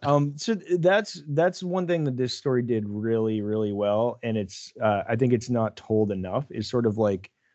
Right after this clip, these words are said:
they touch about on it a little bit in The Mandalorian, but, like, to the average being in the galaxy, these droids are terrifying. And if you've ever gone to, like, any of the prop shows or something, those B one battle droids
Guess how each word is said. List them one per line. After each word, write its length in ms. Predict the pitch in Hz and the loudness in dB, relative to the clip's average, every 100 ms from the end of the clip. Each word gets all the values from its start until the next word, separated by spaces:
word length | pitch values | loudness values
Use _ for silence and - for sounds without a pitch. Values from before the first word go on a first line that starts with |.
| _ _ 139 | _ _ 4
they 120 | 131 | 4
touch 280 | 131 131 131 | 6 4 4
about 300 | 120 113 117 | 4 4 2
on 100 | 120 | 0
it 80 | 113 | 0
a 60 | |
little 180 | 107 107 | 2 0
bit 160 | 107 107 | 0 0
in 120 | 104 | -2
The 40 | |
Mandalorian, 640 | 101 101 98 92 117 147 147 | -2 -4 -4 -4 0 2 4
but, 160 | 120 | 2
like, 240 | 123 110 - _ _ - | 0 -6 -8 _ _ -4
to 420 | - 202 196 165 | 4 4 4 2
the 400 | 139 156 143 139 | 6 8 8 6
average 840 | 131 135 156 156 147 123 107 - - _ 127 | 4 4 4 2 2 0 -6 -12 -18 _ -4
being 460 | 113 120 123 135 131 | 2 4 4 4 2
in 100 | 117 | 2
the 80 | 107 | 0
galaxy, 720 | 104 104 120 - 156 165 - _ _ _ - | 0 0 -2 -4 -4 -4 -6 _ _ _ 0
these 240 | 135 202 | 4 6
droids 320 | 214 294 330 147 | 6 2 4 2
are 60 | |
terrifying. 720 | 113 127 123 120 95 - - - | 0 4 4 4 -2 -6 -10 0
And 100 | 147 | 2
if 100 | 160 | 4
you've 140 | 185 | 4
ever 240 | 208 220 226 | 4 2 0
gone 380 | 143 139 147 135 | 2 2 2 0
to, 140 | 139 | 0
like, 300 | 120 110 - 123 | 0 0 -2 -4
any 220 | 120 120 | 0 0
of 160 | 113 | 0
the 80 | 104 | -4
prop 480 | 95 - 98 101 101 | -8 -6 -4 -4 -6
shows 440 | - 123 117 120 | -2 0 2 0
or 60 | 127 | -2
something, 480 | - 139 151 151 151 _ _ _ - | -4 0 2 0 -2 _ _ _ 4
those 360 | 190 285 - 139 - _ | 4 4 -2 -10 -12 _
B 140 | 131 143 | 4 6
one 280 | 139 139 120 | 6 4 2
battle 260 | 107 123 | 2 0
droids 640 | 135 147 160 170 160 - | 0 2 2 0 -6 -16